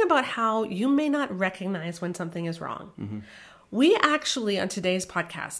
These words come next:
Speaker 1: have a really heavy story to share with you, um, that came into the blog that I think is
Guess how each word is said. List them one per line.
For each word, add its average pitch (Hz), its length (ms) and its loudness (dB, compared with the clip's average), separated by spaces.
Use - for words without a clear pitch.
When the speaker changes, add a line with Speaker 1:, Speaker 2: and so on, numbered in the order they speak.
Speaker 1:
have 220 360 -2
a 220 80 2
really 254 540 4
heavy 208 520 -2
story 196 640 -2
to 185 100 -2
share 175 360 -4
with 196 260 -8
you, 214 300 -6
um, 185 300 0
that 190 140 -2
came 233 300 0
into 220 300 -2
the 190 140 -4
blog 185 320 -2
that 180 100 -4
I 214 60 0
think 226 260 0
is 220 140 0